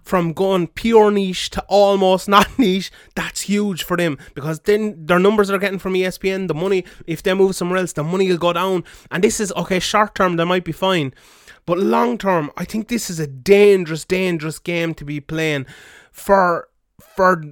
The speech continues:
you know, money from a, a Sweden card or money from, you know, a, a card in the middle of South Carolina or somewhere.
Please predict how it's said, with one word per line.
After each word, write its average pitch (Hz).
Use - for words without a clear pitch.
you 170
know, 160
money 202
from 185
a, 170
a 151
Sweden 185
card 175
or 143
money 180
from, 170
you 160
know, 165
a, 147
a 143
card 160
in -
the 160
middle 170
of 156
South 180
Carolina 165
or 151
somewhere. 156